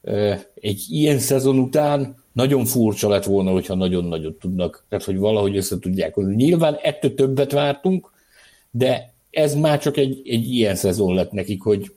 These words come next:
hogy ez a méltó lezárása volt annak, amit láttunk tőlük idén. Elképesztő nagy csalódás. Egyet kell, hogy értsek ebben.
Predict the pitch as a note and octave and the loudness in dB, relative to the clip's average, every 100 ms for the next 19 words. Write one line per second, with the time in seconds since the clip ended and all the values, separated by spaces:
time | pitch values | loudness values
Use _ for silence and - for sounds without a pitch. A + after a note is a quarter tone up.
0 | - G#2+ G2 - B2 A#2+ B2+ C#3+ D#3 D3 | -8 -8 -8 -4 -2 0 2 2 2 2
1 | A#2+ A#2 C#3 - F3 C#3+ A2+ A2 A#2 A#2 | 0 0 -2 -2 -2 0 0 0 0 2
2 | A2+ A#2+ A2+ G#2+ G#2 F#2+ F#2 F2 - G2 | 2 0 0 -2 -2 -2 -2 -4 -4 -8
3 | F2 F2 E2 E2+ E2 E2 D#2 C#3+ A#2+ A2+ | -6 -6 -6 -8 -8 -10 -6 -2 -2 -2
4 | - G2 - F#2+ F#2 - E2+ E2 D#2 C#2 | -4 -4 -6 -8 -8 -8 -8 -8 -10 -16
5 | - _ _ - G#2 G2 F2 F2+ E2+ E2+ | -20 _ _ -6 -4 -4 -6 -4 -4 -4
6 | D#2 - - D2 A#1+ | -8 -10 -18 -18 -20